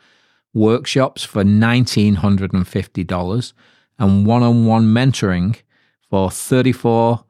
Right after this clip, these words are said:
fifty. So those are not cheap, but she is the best and she will show you exactly what to do.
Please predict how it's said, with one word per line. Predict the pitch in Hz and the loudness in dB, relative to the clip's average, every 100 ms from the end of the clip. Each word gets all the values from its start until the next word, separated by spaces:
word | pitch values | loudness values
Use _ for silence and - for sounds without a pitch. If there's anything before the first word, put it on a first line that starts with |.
| _ | _
fifty. | _ - 117 110 - 85 - _ _ _ _ _ _ _ _ _ _ _ _ | _ -6 -4 -4 -8 -14 -14 _ _ _ _ _ _ _ _ _ _ _ _
So | - 113 107 - - | -4 -2 -2 -4 -6
those | 107 101 120 135 131 | -4 0 0 2 0
are | - 107 | -2 0
not | 107 113 - | 2 2 -2
cheap, | - 101 92 - | -4 -4 -4 -8
but | - 117 | -10 -8
she | - 107 | -2 0
is | 104 - | 0 -2
the | 92 | -4
best | 110 127 135 - | 0 0 0 -4
and | 151 95 | -4 -2
she | - 98 | 0 0
will | 107 104 | 0 -2
show | - 107 | 0 0
you | 98 90 92 | 0 0 -2
exactly | 101 90 - 92 - 101 | -4 -6 -6 -6 -4 -2
what | 95 - | -2 -2
to | 95 | -2
do. | 113 101 90 | 0 -2 -4